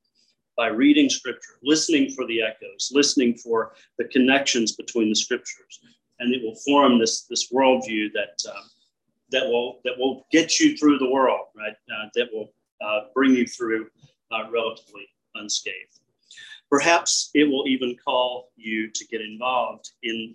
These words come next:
bringing restoration to the world, in bearing witness to what God is doing and wanting to do in the world. Back to our text. One of the key things that he says here comes in verse five.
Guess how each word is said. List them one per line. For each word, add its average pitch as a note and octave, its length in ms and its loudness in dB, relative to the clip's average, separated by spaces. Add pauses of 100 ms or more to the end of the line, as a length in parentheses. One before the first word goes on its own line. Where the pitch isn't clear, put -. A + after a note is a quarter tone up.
(120)
bringing A2+ 320 -6
restoration A2 680 -4
to - 120 -20
the G#2 80 -18
world, A#2+ 400 -4 (440)
in B2 160 2
bearing C3 300 4
witness C3+ 420 4
to A#2 100 -10
what A#2 240 -2
God A#2+ 220 2
is A2+ 140 -4
doing A#2 480 -2
and G#2+ 120 -18
wanting A2+ 300 -6
to A2 120 -16
do G2 280 -14 (460)
in G#2+ 160 -10
the G2 100 -20
world. A2+ 380 -4 (2500)
Back C3 200 -2
to C3+ 120 2
our B2 100 6
text. - 600 -2 (800)
One F3+ 180 6
of G#3+ 100 4
the F3 80 4
key F3+ 280 0
things A2+ 640 -2
that B2 140 0
he B2 100 -2
says C3+ 440 0
here G#2+ 240 -6 (100)
comes C3+ 460 2
in A#2 160 -14
verse A2+ 280 -6
five. G2+ 380 -4